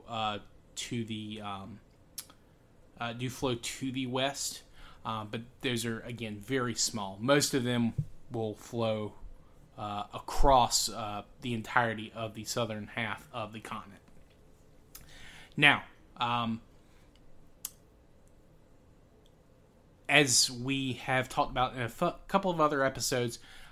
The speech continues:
uh, the sea level was lower up until fairly recently. In fact, in some places it still may be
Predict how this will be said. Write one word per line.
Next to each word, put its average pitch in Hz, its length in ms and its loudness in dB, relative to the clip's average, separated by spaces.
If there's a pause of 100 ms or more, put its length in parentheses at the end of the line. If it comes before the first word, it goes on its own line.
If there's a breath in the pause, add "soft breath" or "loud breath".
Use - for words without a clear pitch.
uh, 117 220 2
the 127 100 -4
sea 214 220 4
level 202 320 6
was 135 220 2
lower 139 560 4
up 143 180 -2
until 135 300 -2
fairly 131 400 0
recently. 135 560 -2
In 127 100 0
fact, 131 300 2
in 110 80 -16
some 123 240 0
places 120 360 -2
it 127 200 -6
still 135 320 -2
may 123 240 0
be 123 380 -6